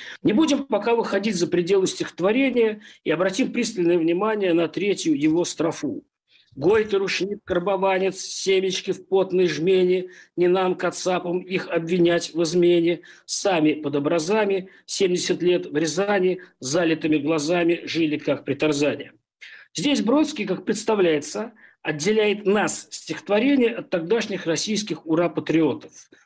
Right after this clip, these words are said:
Он прямо говорит, что если вспомнить историю России и Советского Союза, то русским гордиться особенно нечем. Рязань в третьей строфе почти наверняка должна была напомнить читателям о князе Олеге Рязанском,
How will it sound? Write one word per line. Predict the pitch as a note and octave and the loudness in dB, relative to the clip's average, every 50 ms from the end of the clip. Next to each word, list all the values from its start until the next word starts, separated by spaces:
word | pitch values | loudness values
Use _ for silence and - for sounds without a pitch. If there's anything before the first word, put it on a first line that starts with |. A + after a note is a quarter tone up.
| _ - _ _ | _ -20 _ _
Он | - A#3+ B3 B3 | 0 0 0 2
прямо | A#3+ C4 C4 B3+ B3+ C4 | 2 0 2 2 2 2
говорит, | A3 A#3 A3 A3 G3+ F3 E3+ E3+ D#3 | 2 2 2 2 2 2 2 0 0
что | - - - E3+ | -2 -2 0 2
если | F#3+ A3 G#3 G#3+ G#3 F#3 | 2 2 0 0 -2 -4
вспомнить | - - - G3+ G#3+ A3 G3+ F#3+ F#3 - | -4 -4 0 0 2 2 2 0 0 -2
историю | F3 D#3+ - - G#3 G3 F3+ E3 D#3 D#3 | -4 -6 -2 0 2 4 4 4 4 4
России | D#3+ E3 D#3+ - - B3 A#3 G#3+ G3+ | 2 2 0 -2 -2 -2 -2 -2 0
и | F3+ | -2
Советского | D3+ - - E3+ E3+ E3 D#3 - - E3 E3+ | -2 0 0 2 2 0 -2 -2 -4 -4 -4
Союза, | D3+ - F3+ G3 G#3+ C4 D#4 C#4+ A3 G#3+ G#3 G#3 - - - - - _ | -2 0 0 0 2 2 2 2 2 -2 -4 -6 -12 -20 -20 -20 -20 _
то | _ F3+ | _ 2
русским | A3+ C#4 - - A#3+ G#3+ F#3 | 2 2 2 0 -2 -2 0
гордиться | F#3 F#3+ F3+ F#3 B3 A#3 - - E3+ | 0 0 2 0 -2 -2 0 0 0
особенно | D3+ - - G#3 F3+ E3+ F3+ E3+ | 0 2 0 0 2 2 4 4
нечем. | D#3 D#3 D3 C#3 - - - - _ _ _ _ _ _ - - - - - - _ | 4 4 2 0 -2 -6 -10 -14 _ _ _ _ _ _ -20 -20 -20 -20 -20 -20 _
Рязань | _ F3 G#3+ G3+ C4 C#4+ D4 C4+ | _ 0 0 2 2 2 0 0
в | - | 0
третьей | - B3+ B3+ A#3+ A#3 G3+ | 0 0 0 0 0 -4
строфе | G#3 - G3 G3 F#3 - F3+ F3+ | -2 0 0 0 0 2 0 -2
почти | F3 - D#3+ - - - A#3 | 0 -2 -6 -6 -2 -2 -2
наверняка | G#3 G3 F#3 E3+ F3+ F3 - B3+ B3+ A#3 | -2 0 -2 0 -2 -2 0 0 0 2
должна | G3 F#3+ E3 D#3 F#3 A3 | 2 0 0 0 0 -2
была | G#3 F3+ F#3 F3+ E3+ | 0 2 2 2 2
напомнить | F3 E3+ - G3 F#3+ F3 E3+ D#3+ D#3+ | 2 0 0 0 0 2 2 0 -2
читателям | - - F#3 - B3+ C4+ B3+ - G#3 G3 F#3 | -4 -6 0 0 2 2 0 -2 -4 -6 -6
о | - - | -8 -8
князе | - - G#3 G#3+ G3+ E3+ D#3 E3+ | -4 0 2 2 2 2 0 -2
Олеге | D#3+ D#3 D#3+ F3 E3+ D#3 D3 D3+ | 0 0 2 2 2 0 0 0
Рязанском, | D3+ E3+ F3 F#3+ A#3+ C4+ C4+ B3+ - - G#3+ G#3 G#3+ | 0 0 2 2 2 2 2 0 0 -2 -4 -4 -4